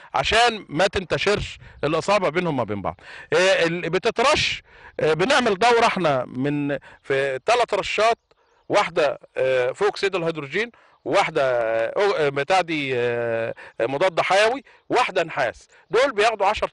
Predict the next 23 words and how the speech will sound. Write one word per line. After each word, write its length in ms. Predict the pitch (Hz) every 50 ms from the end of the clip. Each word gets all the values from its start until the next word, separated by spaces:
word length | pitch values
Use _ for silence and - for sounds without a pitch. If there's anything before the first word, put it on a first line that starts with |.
| -
ايام 260 | 160 165 190 208 - -
او 120 | 147 131
حداشر 400 | - 139 160 185 175 - 151 143
يوم، 120 | 160 175
اتناشر 400 | 160 - - 147 151 - 117 104
يوم، 160 | 104 98 87 82 _ _ _ - - - - _ _
كل 320 | - 202 226 226 - 139 135
دوره 280 | 175 202 226 220 214
كل 240 | - - 196 208 196
اتناشر 340 | 175 - 180 170 - 156 147
يوم 140 | 165 185 180
تلات 300 | - 180 180 156 - 120
رشات 460 | 107 - - - 90 80 - _ - _ _ _ _ _ _ _ _ _ _ _ - - - -
من 220 | 165 196 214 220
ال-، 180 | 208 180 156 147
المضادات. 640 | 147 143 135 139 131 117 127 110 104 104 101 87 - - - - - 139
نروح 340 | 160 196 254 285 - -
على 180 | 208 202 175 151
الري 220 | 147 156 190 214
والتسميد 560 | 208 190 151 - 143 123 - 151 165 190 180 160
ده، 160 | 190 202 190
ومهم 640 | 170 143 139 147 151 156 190 226 254 226 202 190
جد-، 260 | 160 185 226 226 -